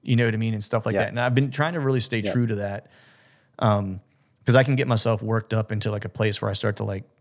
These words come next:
Speaker 1: you know, not like what I'm doing as much as I should. And so
Speaker 2: Yeah.
Speaker 1: I can see both sides and, like, I kinda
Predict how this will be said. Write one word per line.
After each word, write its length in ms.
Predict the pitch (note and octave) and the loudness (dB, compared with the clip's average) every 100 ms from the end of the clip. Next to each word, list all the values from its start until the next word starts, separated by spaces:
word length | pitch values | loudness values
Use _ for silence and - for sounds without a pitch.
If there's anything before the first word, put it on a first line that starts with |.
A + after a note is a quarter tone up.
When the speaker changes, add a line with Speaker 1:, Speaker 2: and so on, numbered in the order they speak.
| _ _ | _ _
Speaker 1:
you 120 | G#2 | -6
know, 120 | F#2+ | -4
not 340 | F#2+ G#2 A2 - | -2 0 0 0
like 200 | G#2+ G#2+ | -4 -4
what 100 | G#2 | -6
I'm 120 | F#2+ | -4
doing 200 | G2 G2+ | -4 -6
as 120 | F#2+ | -6
much 200 | G2 F#2+ | -8 -8
as 80 | F#2 | -8
I 60 | C2 | -10
should. 300 | - E2 C#3 - - - - - - _ _ - | -8 -10 -12 -20 -20 -20 -20 -20 -20 _ _ 2
And 140 | C3+ | 6
so 280 | D#3 C#3 B2+ | 8 8 6
Speaker 2:
Yeah. 20 | - - _ _ _ _ _ _ _ _ | 0 -12 _ _ _ _ _ _ _ _
Speaker 1:
I 60 | C#3+ | 0
can 80 | B2+ | 2
see 240 | - F#3 | 2 2
both 260 | D#3+ B2 C#3+ | 4 6 6
sides 420 | - B2 B2 B2 | 6 4 4 2
and, 60 | A#2+ | 0
like, 140 | A#2 | -2
I 60 | A#2+ | -2
kinda 260 | - C#3+ | 0 2